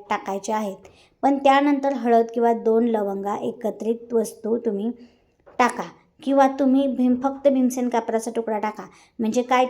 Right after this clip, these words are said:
तर या तिन्हीपैकी एक वस्तू तुम्ही टाकू शकता. आणि या व्यतिरिक्त दिवा आपला सारखाच शांत होऊ नये म्हणून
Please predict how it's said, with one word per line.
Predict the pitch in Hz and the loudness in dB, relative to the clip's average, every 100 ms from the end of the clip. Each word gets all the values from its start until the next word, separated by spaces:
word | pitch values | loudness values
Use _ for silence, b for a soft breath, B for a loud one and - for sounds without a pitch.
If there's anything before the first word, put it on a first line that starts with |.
| 254 | 2
तर | 220 | 0
या | 233 247 254 254 | 0 0 0 2
तिन्हीपैकी | 269 277 285 285 285 262 226 | 4 4 2 -2 -2 4 4
एक | 226 | 4
वस्तू | 226 220 - | -2 -2 -6
तुम्ही | 233 220 220 | -8 -4 -4
टाकू | 233 202 220 | -4 -4 -8
शकता. | 202 - 196 180 b b b - | -16 -16 -20 -20 b b b -4
आणि | 220 233 | 0 2
या | 254 269 | 4 2
व्यतिरिक्त | 277 262 247 - | 0 -2 -4 -2
दिवा | 233 220 208 226 | -2 0 2 2
आपला | 226 220 226 | 2 -4 -4
सारखाच | 233 208 - - 311 - - | -2 -2 -4 -2 -2 -2 2
शांत | 269 262 254 | 4 4 0
होऊ | 254 240 220 | 0 2 2
नये | 208 202 | 0 -4
म्हणून | 214 214 202 | -4 -4 -4